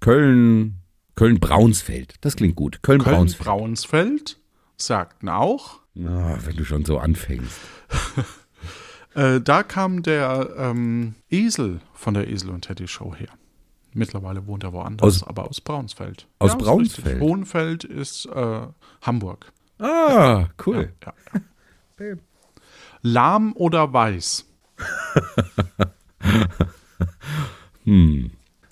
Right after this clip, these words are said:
Speaker 1: Lahm oder Weiß? Ist Köln lahm oder weiß? Richtig. Köln lahm, Köln, Köln weiß. <laughs> Köln. <laughs> Was, was lachst du? Köln
Speaker 2: Ja?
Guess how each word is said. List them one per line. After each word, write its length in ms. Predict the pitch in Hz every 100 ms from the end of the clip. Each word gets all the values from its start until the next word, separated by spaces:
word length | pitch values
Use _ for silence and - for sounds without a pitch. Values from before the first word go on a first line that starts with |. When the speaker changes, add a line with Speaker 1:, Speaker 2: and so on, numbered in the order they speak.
| _
Speaker 1:
Lahm 540 | 65 65 71 87 104
oder 240 | - 85 67
Weiß? 200 | 65 -
Ist 180 | - -
Köln 380 | 90 95 82
lahm 440 | 64 62 78 101 117
oder 240 | 92 82
weiß? 460 | 76 69 57 - - _
Richtig. 460 | 65 - - - _ _
Köln 360 | - 67 71 69
lahm, 400 | 64 71 92 101 -
Köln, 560 | - 80 85 87 98 101 _
Köln 320 | - 87 95
weiß. 520 | 95 90 - - - _ _ _ _ _
<laughs> 440 | _ _ _ _ -
Köln. 360 | - 65 69 -
<laughs> 60 | - - _ _ _ _ _ - -
Was, 220 | 82 - - 90 -
was 160 | 104 123
lachst 320 | 127 240 -
du? 180 | 120 92 - - - - -
Köln 600 | 92 90 107 98 95 78 - - - _ _ 131
Speaker 2:
Ja? 160 | 208